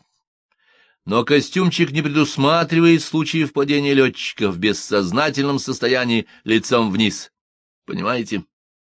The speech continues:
В ординаторской стало очень тихо. Шеремет остановился.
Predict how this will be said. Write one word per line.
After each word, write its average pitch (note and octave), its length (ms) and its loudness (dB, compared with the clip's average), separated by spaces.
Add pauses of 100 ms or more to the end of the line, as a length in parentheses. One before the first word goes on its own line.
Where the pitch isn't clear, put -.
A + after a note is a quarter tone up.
(800)
В E2 140 -8
ординаторской F#2+ 720 -4
стало G2+ 280 -2
очень G2+ 260 -4
тихо. - 380 -8 (520)
Шеремет F2+ 380 -6
остановился. F#2 640 -6